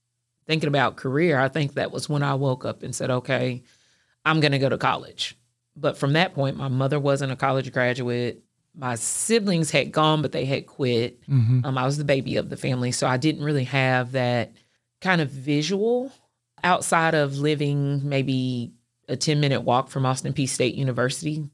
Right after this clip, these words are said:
Speaker 1: That was my visual of college, so I knew it was there. But
Speaker 2: But
Speaker 1: I
Speaker 2: you had no one in the family you could look to who had experienced
Speaker 1: Not
Speaker 2: that.
Speaker 1: at that time,
Speaker 2: Yeah.
Speaker 1: yeah.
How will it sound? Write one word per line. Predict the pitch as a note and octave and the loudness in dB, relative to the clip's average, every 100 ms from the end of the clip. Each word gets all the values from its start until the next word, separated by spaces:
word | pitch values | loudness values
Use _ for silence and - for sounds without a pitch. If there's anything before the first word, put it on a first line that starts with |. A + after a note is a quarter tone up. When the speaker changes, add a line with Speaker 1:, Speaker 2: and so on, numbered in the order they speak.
| _ - | _ -10
Speaker 1:
That | G#2+ | -6
was | B2+ C3 | -2 0
my | A#2+ | 2
visual | A#2+ B2 C3 B2+ | 2 2 2 2
of | A#2+ - | 0 0
college, | A#2 A#2 C#3 - | 0 0 -2 -2
so | B2 | 0
I | B2 | 2
knew | C#3+ C3+ | 2 0
it | |
was | C#3 A#2 | -2 -6
there. | C3+ B2 A#2 A#2 A#2+ | 0 2 2 0 -4
But | B2+ - | 0 2
Speaker 2:
But | B2 | 4
Speaker 1:
I | |
Speaker 2:
you | C#3+ | 4
had | D3+ | 6
no | C#3+ D3+ | 6 6
one | D3+ | 6
in | C#3+ | 4
the | C3 | 4
family | - D3 D3+ D3 | 4 4 4 2
you | C3+ C3 | 0 -2
could | C3+ | 0
look | C3+ C3+ | 2 2
to | - C#3 | 2 2
who | A#2 C3+ D3 | 4 4 4
had | C3 | 4
experienced | A#2+ - - A3 G#3+ C3+ B2 | 0 0 4 6 6 2 0
Speaker 1:
Not | A#2+ | 0
Speaker 2:
that. | C#3 | 0
Speaker 1:
at | |
that | B2+ G2+ | -2 -2
time, | C#3+ C3 C3 B2+ | -2 -2 0 4
Speaker 2:
Yeah. | C#3+ C#3+ | 4 4
Speaker 1:
yeah. | C3 B2 | 2 -2